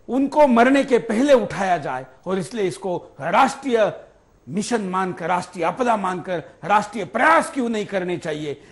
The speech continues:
अब तक केवल इतने ही हेलीकॉप्टर क्यों पहुंचे हैं? दिल्ली में बैठे वीआईपी के हेलीकॉप्टर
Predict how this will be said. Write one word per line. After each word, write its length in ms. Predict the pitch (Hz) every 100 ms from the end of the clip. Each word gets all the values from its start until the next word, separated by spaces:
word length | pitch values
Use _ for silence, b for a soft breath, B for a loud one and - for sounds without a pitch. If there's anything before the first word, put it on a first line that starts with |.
| b
अब 200 | 277 269
तक 140 | - -
केवल 300 | 277 285 269
इतने 260 | - 302
ही 100 | 330
हेलीकॉप्टर 480 | 285 311 330 277 302
क्यों 180 | 196 285
पहुंचे 340 | 208 247 247
हैं? 280 | 190 151 - _ _ _ _ _ _ -
दिल्ली 260 | 165 285 294
में 180 | 277 226
बैठे 320 | 262 262 220
वीआईपी 440 | 214 277 254 262
के 120 | 208 226
हेलीकॉप्टर 520 | 233 247 247 -